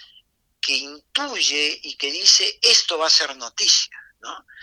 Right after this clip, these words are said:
Yo creo que hay otras formas de llamar al ojo de la gente, ¿no?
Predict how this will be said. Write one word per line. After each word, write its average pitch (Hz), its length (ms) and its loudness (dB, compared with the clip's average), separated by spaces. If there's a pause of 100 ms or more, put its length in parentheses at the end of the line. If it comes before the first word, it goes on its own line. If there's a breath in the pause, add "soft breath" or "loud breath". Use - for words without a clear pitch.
(300 loud breath)
Yo 185 80 -12
creo 226 140 -8
que 226 80 -6
hay 226 100 -4
otras 226 260 -4
formas 208 460 -8
de 170 140 -12
llamar 175 400 -2
al 170 160 -2
ojo 151 280 -6
de 120 120 -8
la 117 100 -10
gente, - 480 -16
¿no? - 160 -20